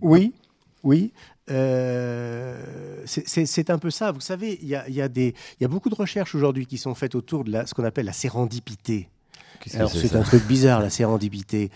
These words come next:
Speaker 1: mais c'est le fait de trouver des choses que l'on ne cherche pas.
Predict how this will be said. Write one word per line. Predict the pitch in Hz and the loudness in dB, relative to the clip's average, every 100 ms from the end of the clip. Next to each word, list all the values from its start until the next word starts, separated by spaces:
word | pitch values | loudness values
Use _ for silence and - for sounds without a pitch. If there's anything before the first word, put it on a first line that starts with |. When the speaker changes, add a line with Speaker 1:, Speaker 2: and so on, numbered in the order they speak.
| - - - | -14 -12 -2
Speaker 1:
mais | 127 135 120 | 2 2 0
c'est | - - 160 143 101 - _ _ - | -4 -2 2 2 0 -6 _ _ -6
le | 135 131 | 2 2
fait | 107 - 175 190 240 262 - _ - | 2 -2 0 2 0 -4 -10 _ -16
de | 120 151 | 0 2
trouver | 147 - 175 156 185 | 4 2 0 4 4
des | 147 | 2
choses | - 180 - | 0 0 2
que | 143 | 2
l'on | |
ne | 131 | 2
cherche | 143 - 127 | 0 -4 -4
pas. | 120 104 - | -4 -6 -8